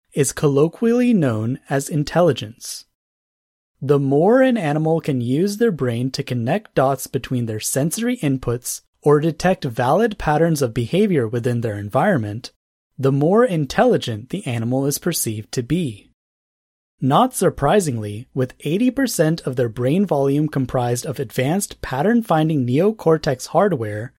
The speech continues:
fueled by excess energy and firepower, modern sapient brains are the most intelligent on Earth. Sapient brains are so effortlessly good at dot connecting and pattern finding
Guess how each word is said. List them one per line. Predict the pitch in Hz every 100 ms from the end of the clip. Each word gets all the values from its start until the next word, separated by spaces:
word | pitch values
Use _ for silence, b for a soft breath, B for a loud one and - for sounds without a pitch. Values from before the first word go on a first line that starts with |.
| _
fueled | - 170 185 156
by | 151 139
excess | 156 220 - 208 208 -
energy | 151 156 143 160 170
and | 131
firepower, | 113 131 190 196 - 104 104 107 131 _ _ _ _ -
modern | 135 156 208 269 240
sapient | - 160 165 196 196 147
brains | 135 160 113 113
are | - 127
the |
most | 127 127 156 220 -
intelligent | 202 196 - 220 139 117 110 -
on | 131 -
Earth. | 175 165 101 - - _ _ _ _ _ _ _ _ _
Sapient | - - 170 220 262 285 190
brains | 151 151 151
are | - 123
so | - 139 175 226
effortlessly | - 143 208 226 208 202 220
good | 151 135 131
at | - 120 -
dot | 127 151 -
connecting | 196 151 143 151 143 -
and | 120
pattern | - 127 185 220
finding | 214 135 120 104 107